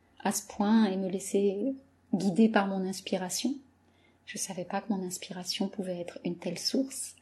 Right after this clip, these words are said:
de, de, de fun, de, de, d'expansion, de croissance. Je savais pas que je pouvais aussi sortir du contrôle. Moi, je suis une grande contrôlante. <laughs> J'étais une grande contrôlante.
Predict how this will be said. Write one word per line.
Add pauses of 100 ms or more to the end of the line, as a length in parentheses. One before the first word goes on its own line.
(460)
de,
de, (760)
de
fun, (480)
de,
de, (240)
d'expansion,
de
croissance. (640)
Je
savais
pas
que
je
pouvais
aussi
sortir
du
contrôle.
Moi,
je
suis
une
grande
contrôlante. (180)
<laughs>
J'étais
une
grande
contrôlante.